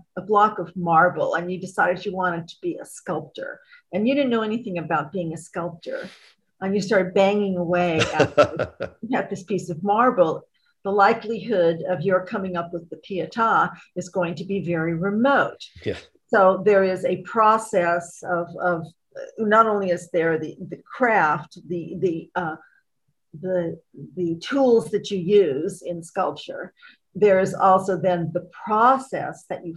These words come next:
Speaker 1: follow as you're doing this. And then there is ultimately the finished product. But in all cases, you do also have to have some natural talent.
Speaker 2: Mm-hmm.
Speaker 1: But I,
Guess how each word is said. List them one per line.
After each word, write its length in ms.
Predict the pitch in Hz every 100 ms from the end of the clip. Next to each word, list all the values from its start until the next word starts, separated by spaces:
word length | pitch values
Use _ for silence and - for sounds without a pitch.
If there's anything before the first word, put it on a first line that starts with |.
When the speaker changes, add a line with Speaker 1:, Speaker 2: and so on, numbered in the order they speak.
| -
Speaker 1:
follow 480 | - 196 185 151 156
as 300 | 160 165 -
you're 220 | 175 156 147 - -
doing 420 | 233 247 180 139
this. 480 | 143 - - - _ _ - -
And 160 | 180 180
then 220 | 180 180
there 220 | 185 185
is 600 | 175 160 156 156 156 - _ -
ultimately 520 | 175 180 170 139 160
the 100 | 175
finished 500 | - 170 143 143 -
product. 600 | 226 208 185 143 - _ _ - - _ -
But 600 | 165 262 277 - - - - _ 202
in 180 | 208
all 320 | 185 214 208 208
cases, 880 | 254 233 262 - 156 - - - _ _ -
you 200 | 190 156
do 340 | 175 190 190
also 460 | 190 190 190 214 180
have 480 | 208 202 220 269 -
to 100 | 190
have 440 | 180 156 143 151 - _ _
some 520 | - 196 180 175 175
natural 580 | 185 180 170 170 - 160
talent. 600 | 160 185 165 - - - _ _ -
Speaker 2:
Mm-hmm. 180 | 82 78 -
Speaker 1:
But 460 | 277 269 131 -
I, 220 | - 220